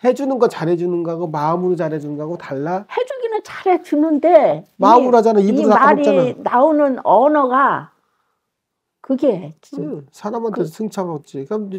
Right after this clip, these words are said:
Speaker 1: 해주는 나 많아요. 응?
Speaker 2: 아, 그렇구나.
Speaker 1: 이거는 안 고쳐져.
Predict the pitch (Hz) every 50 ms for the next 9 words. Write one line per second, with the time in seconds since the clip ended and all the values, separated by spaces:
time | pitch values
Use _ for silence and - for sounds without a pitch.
0 | 185 - 240 247 208 226 226 226 208 208 208 208 202 196 202 208 208 196 185 196
1 | 214 240 185 147 139 _ _ _ _ _ _ _ _ _ _ _ _ _ _ _
2 | _ _ _ _ _ _ _ _ _ _ _ _ _ _ _ _ _ _ _ _
3 | _ _ _ _ _ _ _ _ _ _ _ _ _ _ _ _ _ _ _ _
4 | _ _ _ _ _ _ _ _ _ _ _ _ 226 220 220 220 - _ _ _
5 | _ _ _ _ _ _ _ _ _ _ _ - 202 196 190 - - _ _ _
6 | _ _ _ _ _ _ _ _ _ _ _ _ _ _ _ _ _ _ _ _
7 | - 202 185 196 180 185 208 202 196 180 175 202 214 220 220 208 220 220 - -
8 | - 196 160 151 143 143 170 170 151